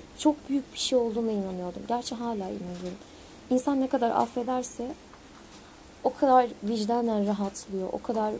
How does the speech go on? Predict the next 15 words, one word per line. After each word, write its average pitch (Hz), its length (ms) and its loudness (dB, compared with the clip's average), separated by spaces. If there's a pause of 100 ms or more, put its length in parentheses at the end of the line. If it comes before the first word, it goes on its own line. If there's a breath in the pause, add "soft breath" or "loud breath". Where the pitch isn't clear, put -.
mutlu 208 340 -4
oluyorsun. 196 500 -6 (1500)
Ama 339 200 0
kendinden 269 640 2
de - 40 4
ödün 226 300 2
vermiş 190 380 -4
oluyorsun. 190 480 -10 (680)
Hatta 262 420 0 (880)
olaylara 233 560 4
belli 226 200 2
zaman 226 360 -2
sonra 214 400 -4
duyarsızlaştırabil-, 208 1080 0 (380)
duyarsızlaştırabiliyor. 202 2500 -2